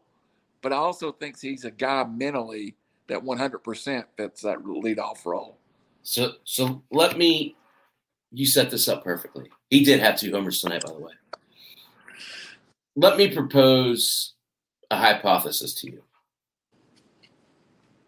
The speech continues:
Speaker 2: I don't know if you've noticed Victor Robles' performance lately.
Speaker 1: Right. Yeah, yeah.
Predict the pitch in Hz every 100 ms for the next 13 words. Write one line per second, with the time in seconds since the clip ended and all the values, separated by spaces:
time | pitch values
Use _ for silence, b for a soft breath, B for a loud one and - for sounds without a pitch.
0 | _ _ _ _ - _ - b b b
1 | b b _ _ - 170 214 190 156 147
2 | 147 127 135 135 127 120 - - _ _
3 | _ _ _ _ _ _ _ _ _ _
4 | - - _ - - _ _ _ - 120
5 | 143 123 113 107 95 85 - - - -
6 | - 85 80 - - - - _ _ _
7 | _ _ _ 110 117 110 - _ _ _
8 | 120 120 - - 117 107